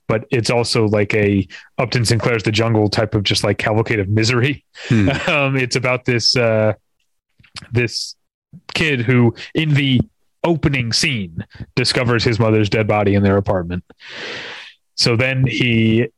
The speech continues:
Speaker 1: um, is, so, like, his, his, his,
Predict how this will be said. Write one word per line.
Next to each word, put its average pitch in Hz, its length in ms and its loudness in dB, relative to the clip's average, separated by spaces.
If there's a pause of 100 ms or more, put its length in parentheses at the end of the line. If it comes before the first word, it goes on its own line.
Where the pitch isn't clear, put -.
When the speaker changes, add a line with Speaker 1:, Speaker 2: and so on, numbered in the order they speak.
(100)
Speaker 1:
um, 107 540 -2 (320)
is, 107 580 0 (160)
so, 110 340 0 (100)
like, 127 320 0 (920)
his, 117 680 2
his, 113 180 2
his, 110 380 2